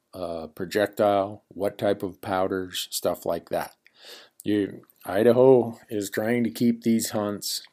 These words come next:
in the true vein of being primitive. So don't, <laughs> don't apply for one of those controlled hunts, draw it, and show up here thinking that, "Oh, I'm gonna use the same setup I use back home."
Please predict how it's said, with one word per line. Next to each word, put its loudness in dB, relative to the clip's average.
in -4
the -6
true 0
vein -2
of -6
being -4
primitive. -2
So 4
don't, 4
<laughs> -14
don't 6
apply 8
for 4
one 2
of 0
those 4
controlled 2
hunts, 0
draw 4
it, -2
and -4
show 6
up 6
here -2
thinking 2
that, -2
"Oh, 0
I'm -2
gonna -4
use 0
the -10
same -4
setup -2
I 0
use -4
back 0
home." -8